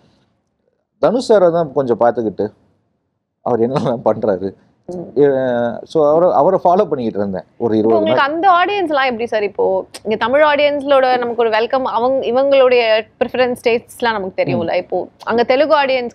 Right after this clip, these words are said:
Speaker 2: கம்ப்ளீட்டா அவங்க அந்த ஊர்ல போய் நீங்க நடிக்கிறீங்க போது அவங்க எப்படி சார் நம்மள வெல்கம் பண்றாங்க?
Speaker 1: அதான் ஃபர்ஸ்ட் மொ-, ஒரு எல்லா படமுமே ஒரு ரெண்டு மூணு படம் வந்து அவங்க அப்படியே வாட்ச் பண்ணிக்கிட்டே இருப்பாங்க. இவன் என்ன
Speaker 2: ஓகே.
Speaker 1: பண்றான்?
Speaker 2: ம்.
Speaker 1: மொத படம் நல்லா பண்ணியிருக்கான் அப்படின்னா ரெண்டாவது படம் நல்லா பண்ணலன்னா முடிச்சு விட்ருவாங்க.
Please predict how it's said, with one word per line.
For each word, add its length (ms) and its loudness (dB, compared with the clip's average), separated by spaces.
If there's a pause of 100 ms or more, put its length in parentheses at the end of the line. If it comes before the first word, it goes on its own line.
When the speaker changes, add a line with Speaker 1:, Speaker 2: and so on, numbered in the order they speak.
Speaker 2:
கம்ப்ளீட்டா 260 -4
அவங்க 420 -2
அந்த 260 0
ஊர்ல 240 0
போய் 240 -2
நீங்க 180 -4
நடிக்கிறீங்க 340 -4
போது 180 0
அவங்க 300 0
எப்படி 180 -2
சார் 260 -2
நம்மள 100 -8
வெல்கம் 260 -6
பண்றாங்க? 400 -8 (1080)
Speaker 1:
அதான் 120 2
ஃபர்ஸ்ட் 320 -4
மொ-, 400 0
ஒரு 600 2 (120)
எல்லா 320 0
படமுமே 480 0
ஒரு 240 2
ரெண்டு 280 0
மூணு 200 0
படம் 260 2
வந்து 200 0
அவங்க 180 0
அப்படியே 220 2
வாட்ச் 300 0
பண்ணிக்கிட்டே 360 2
இருப்பாங்க. 360 -6
இவன் 160 0
என்ன 160 0
Speaker 2:
ஓகே. 40 -4
Speaker 1:
பண்றான்? 520 -4 (280)
Speaker 2:
ம். 160 -4
Speaker 1:
மொத 140 2
படம் 200 -2
நல்லா 240 0
பண்ணியிருக்கான் 480 -2
அப்படின்னா 180 0
ரெண்டாவது 280 2
படம் 180 -4
நல்லா 300 2
பண்ணலன்னா 300 -4
முடிச்சு 280 -4
விட்ருவாங்க. 420 -8